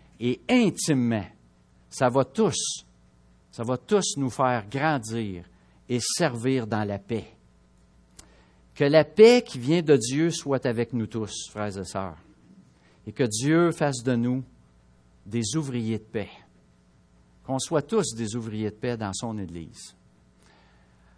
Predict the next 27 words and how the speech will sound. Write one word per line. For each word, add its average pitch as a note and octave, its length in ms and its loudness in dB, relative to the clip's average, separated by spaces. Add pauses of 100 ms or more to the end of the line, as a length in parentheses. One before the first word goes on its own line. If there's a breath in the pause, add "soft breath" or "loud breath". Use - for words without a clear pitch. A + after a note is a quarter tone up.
(280 soft breath)
Alors, D3 340 8
euh, C#3 160 6
j'ai, D#3 340 2
euh, B2 400 4
j'ai A#2+ 120 -2
demandé D3+ 300 4
à A3+ 40 2
notre E3+ 220 0
équipe, F#3 360 -2
euh, C3 280 2
musicale C3 580 -2
de A2+ 420 0 (360 soft breath)
nous A#2 160 -4
interpréter C#3+ 540 0
ce C#3 180 -2
chant, « E3+ 300 -2 (120)
Seigneur, D#3 460 0
fais E3 160 -2
de D3 120 0
nous E3 240 -2
des B2+ 240 -2
ouvriers A#2+ 360 -4
de A#2 40 -14
paix ». D#3 260 -4 (720 soft breath)
Si - 160 -18
Gabriel, B2+ 600 0
euh, A2+ 280 0